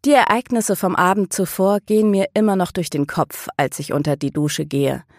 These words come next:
Mich arbeitsfertig zu machen, kostet eine gute Stunde. Ich flechte mir die Haare, um sie aus dem Gesicht zu bekommen,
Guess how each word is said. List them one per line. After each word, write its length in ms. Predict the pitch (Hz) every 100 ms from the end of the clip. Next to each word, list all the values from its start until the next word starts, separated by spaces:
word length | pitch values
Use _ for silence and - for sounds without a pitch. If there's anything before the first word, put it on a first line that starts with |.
| _ _ _ _ _
Mich 280 | 160 151 156
arbeitsfertig 800 | 180 196 156 - 160 156 165 -
zu 100 | 170
machen, 320 | 160 - 151
kostet 400 | - 214 - 175
eine 220 | 165 165
gute 300 | 202 214 196
Stunde. 480 | - 180 156 139 139 _ _ _ _ _ _ _
Ich 160 | 143
flechte 340 | - 156 - 160
mir 100 | 156
die 160 | 151
Haare, 400 | 156 175 214 202
um 120 | - 147
sie 120 | -
aus 100 | -
dem 160 | 160
Gesicht 340 | 156 170 180 -
zu 140 | 151
bekommen, 460 | 127 - 143 135